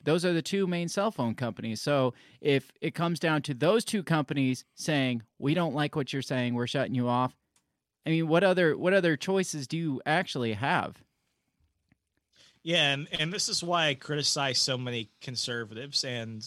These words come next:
Speaker 2: you know, they're, they're always like, "Oh, well, you know, we need a conservative alternative. Okay, here it is. "Well, I don't like it. It's not perfect." Okay, work with it. Well, I don't wanna do it. It should just be better." It's like suddenly
Speaker 1: <laughs>
Speaker 2: money and people just fall out of the fucking sky.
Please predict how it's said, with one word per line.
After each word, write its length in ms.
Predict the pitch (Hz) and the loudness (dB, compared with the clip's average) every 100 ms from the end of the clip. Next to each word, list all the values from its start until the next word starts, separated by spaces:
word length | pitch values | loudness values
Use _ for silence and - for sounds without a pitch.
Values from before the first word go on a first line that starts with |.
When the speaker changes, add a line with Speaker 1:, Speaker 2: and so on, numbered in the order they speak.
| - | -12
Speaker 2:
you 120 | 139 | -8
know, 180 | 120 117 | -6 -6
they're, 180 | 127 139 | -6 -2
they're 180 | 151 160 | 2 2
always 280 | 156 143 | 2 0
like, 160 | 135 123 | -2 0
"Oh, 380 | 156 151 139 131 | 4 4 4 2
well, 320 | 127 123 117 - - _ | 2 0 -2 -12 -20 _
you 140 | 151 | -4
know, 200 | 143 120 | -2 -2
we 200 | 120 156 | 0 0
need 180 | 180 190 | 2 2
a 100 | 170 | 0
conservative 640 | - 160 - 160 151 139 135 | 0 -4 0 0 0 -2 0
alternative. 580 | 131 - 131 107 101 | -2 -2 -4 -6 -8
Okay, 360 | 127 147 151 127 | -4 -4 -2 -2
here 260 | 127 127 117 | -2 -4 -6
it 100 | 107 | -10
is. 280 | 82 - - - _ _ | -10 -10 -10 -18 _ _
"Well, 140 | 139 | 2
I 140 | 156 214 | 4 4
don't 220 | 190 151 | 2 2
like 280 | 160 156 - | 2 2 0
it. 80 | 135 | 0
It's 200 | 135 160 | 0 -2
not 200 | 139 - | -2 -2
perfect." 480 | 139 120 - - - | -2 -4 -12 -14 -6
Okay, 420 | 165 151 131 139 - _ _ | -4 0 0 -2 -10 _ _
work 280 | 151 175 131 | -2 -2 -4
with 200 | 98 - | -10 -14
it. 120 | - _ - | -20 _ -2
Well, 140 | 139 | 2
I 240 | 185 208 | 4 4
don't 100 | 208 | 2
wanna 240 | 185 180 160 | 2 2 2
do 320 | 131 147 123 | 2 2 2
it. 80 | 117 | 0
It 100 | 165 | 0
should 200 | - 160 | 0 2
just 320 | 160 160 - | 0 0 2
be 120 | 170 | 0
better." 380 | 143 143 117 101 | 2 0 0 -4
It's 220 | 110 - | -4 -2
like 180 | 143 - | -2 -2
suddenly 420 | - 175 165 143 | 0 0 0 -2
Speaker 1:
<laughs> 160 | 127 127 | 0 0
Speaker 2:
money 220 | 143 151 | 0 0
and 140 | 135 123 | 0 -4
people 300 | 135 127 123 | -8 -6 -6
just 240 | 113 - | -4 -4
fall 300 | - 135 131 | 0 2 2
out 200 | 127 123 | 2 0
of 40 | 113 | -2
the 80 | |
fucking 400 | 110 127 - 110 | -6 -8 -8 -8
sky. 540 | - - 120 110 98 | -6 -4 -2 -4 -6